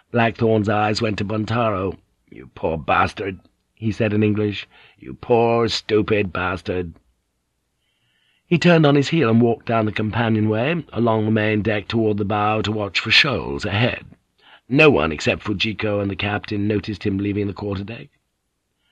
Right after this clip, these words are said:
The oarsmen pulled with fine discipline, and the ship was gaining way. The sea was fair, the wind friendly. Blackthorn tasted the salt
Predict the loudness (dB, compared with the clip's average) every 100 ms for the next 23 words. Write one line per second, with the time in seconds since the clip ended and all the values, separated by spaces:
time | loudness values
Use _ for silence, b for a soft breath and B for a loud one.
0 | b b b _ 4 6 6 4 2 2
1 | 6 6 6 6 2 2 2 2 0 -2
2 | -2 -4 -4 -4 -2 -2 -2 -6 -4 -2
3 | 0 2 2 2 0 -4 -8 _ B B
4 | B -8 4 6 6 2 0 0 0 -2
5 | -4 -6 0 2 2 0 0 0 -2 -8
6 | -14 -20 b b b -4 2 2 2 -2
7 | -2 -2 0 0 -2 -6 -6 -2 -2 -2
8 | -8